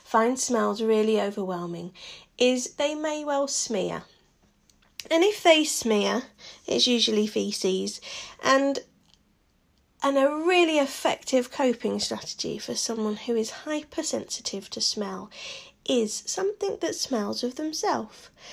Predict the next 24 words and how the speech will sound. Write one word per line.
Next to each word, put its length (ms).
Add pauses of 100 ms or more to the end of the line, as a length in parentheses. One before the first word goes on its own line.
(100)
So 160
that's 240
the 120
most 320
reassuring 920
thing. 320
So 240
it 80
may 200
well 160
be 180
that 140
they 120
smell 320
their 160
clothing. 680 (480)
It 180
may 240
well 160
be 200
that 160
they 120
smell, 720
um, 320